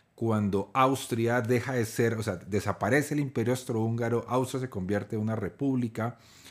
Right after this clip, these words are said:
y empiezan a, a decidir cómo se van a gobernar. En-, entonces era parte de, de, del constante. Cuando el holocausto ya era historia,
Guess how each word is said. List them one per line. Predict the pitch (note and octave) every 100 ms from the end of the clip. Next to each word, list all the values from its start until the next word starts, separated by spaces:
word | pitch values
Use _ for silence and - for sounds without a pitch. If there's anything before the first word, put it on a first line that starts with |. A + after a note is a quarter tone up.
| - _ -
y | B2+ A2+
empiezan | G2+ - B2 A#2+ D3+
a, | C#3+ A2 F2
a | E2+
decidir | F2 - F2+ A2+ -
cómo | - B2+ C#3+
se | - E2+
van | F#2 A2
a |
gobernar. | A#2+ A2 E2+ D#2+ D#2+ C#3+ G3 F2+
En-, | E2+ F2 - - F#2+
entonces | A2 A2+ D#3+ D#3+ F3+ F3
era | E3+ -
parte | - E3+ E3+ F3
de, | E3 C3
de, | G2 G2 - _ _ _ - _
del | G2+ G#2+ A2
constante. | A2+ G#2+ - F3 F#3 A#2+ - D2+ - - - - -
Cuando | C#3 C3+ B2+
el | B2
holocausto | B2 A#2 C3 C#3 - - - - -
ya | F2 F#2
era | G2
historia, | A2+ A2 - C#3 A2 G#2+